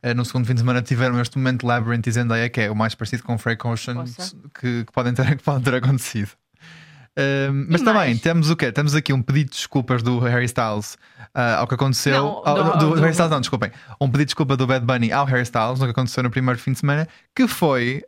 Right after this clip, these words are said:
Speaker 1: a nossa ouvinte Olga Cardoso. Muito obrigada, a nossa
Speaker 2: Beijinhos,
Speaker 1: ouvinte Olga,
Speaker 2: Olga.
Speaker 1: que nos mandou, foi, foi a primeira sugestão que nós recebemos do, de babados para o Intrigas a partir do site da Rádio Comercial,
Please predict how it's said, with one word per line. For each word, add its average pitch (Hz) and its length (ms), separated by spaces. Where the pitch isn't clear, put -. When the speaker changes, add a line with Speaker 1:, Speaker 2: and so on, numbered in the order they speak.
Speaker 1:
a 147 80
nossa 156 260
ouvinte 139 320
Olga 156 300
Cardoso. 107 540
Muito 151 200
obrigada, 123 380
a 117 60
nossa 220 200
Speaker 2:
Beijinhos, 277 280
Speaker 1:
ouvinte - 20
Olga, 254 320
Speaker 2:
Olga. 175 400
Speaker 1:
que 147 80
nos 143 140
mandou, 139 440
foi, 135 280
foi 143 120
a 123 40
primeira 135 280
sugestão - 440
que - 80
nós 135 180
recebemos 123 640
do, 120 400
de 117 80
babados 127 360
para 127 140
o - 40
Intrigas 123 420
a 120 80
partir 123 260
do 117 160
site 120 280
da 117 80
Rádio 117 200
Comercial, 123 540